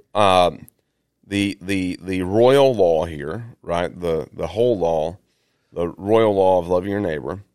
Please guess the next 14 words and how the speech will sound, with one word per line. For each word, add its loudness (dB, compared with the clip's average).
And -2
then 2
we 0
have 2
this -4
new 0
law 4
that's -6
introduced -8
or 2
reintroduced -6
in -8
verse -4
twelve. -4